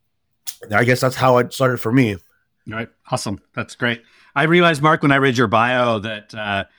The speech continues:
Speaker 2: you're a San Francisco State. Uh, that's where
Speaker 1: Mm-hmm.
Speaker 2: I went. But I, so here I'm gonna age myself because, uh, I went to San Francisco State before there was an Asian American Studies degree, but I got one.
Speaker 1: Oh, wow.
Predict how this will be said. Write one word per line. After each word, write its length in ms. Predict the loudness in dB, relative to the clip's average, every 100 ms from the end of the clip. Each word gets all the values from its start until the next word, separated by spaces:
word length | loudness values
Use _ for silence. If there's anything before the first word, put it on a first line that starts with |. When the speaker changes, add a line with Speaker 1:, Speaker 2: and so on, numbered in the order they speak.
| _ _ -6
Speaker 2:
you're 200 | 0 0
a 40 |
San 160 | 2 0
Francisco 280 | 0 -2 -2
State. 440 | 0 0 0 _ _ _ -8
Uh, 280 | -4 -2 -2
that's 160 | 0
where 100 | 2
Speaker 1:
Mm-hmm. 80 | 2
Speaker 2:
I 80 | 2
went. 300 | 2 2 0 _
But 180 | -2 2
I, 220 | 2 0 _ _ _
so 220 | -2 0
here 200 | 2 2
I'm 100 | 2
gonna 120 | 0
age 200 | 0 -2 0
myself 600 | -2 0 -2 -2 -6 _ _ _ _ _ -4
because, 880 | -2 2 2 4 2 0 -2 -6
uh, 40 | -12
I 440 | -10 -2 0 2
went 240 | 2 0 0
to 80 |
San 120 | -2 -2
Francisco 320 | -2 -6 -6
State 480 | -4 -4 -2 -4 _ _ _ _
before 840 | -20 -14 -4 0 4 4 4 2 -4 _ _ -6
there 80 | -2
was 120 | -2
an 60 | 0
Asian 220 | 0 2
American 320 | 0 0 -4
Studies 440 | -10 -4 -2 -2 -8
degree, 680 | -12 -10 -8 -6 -8 -10 -16 _
but 120 | -2 0
I 140 | 0
got 360 | -2 -2 -2 -2
one. 140 | 0
Speaker 1:
Oh, 100 | 2
wow. 460 | 4 2 4 0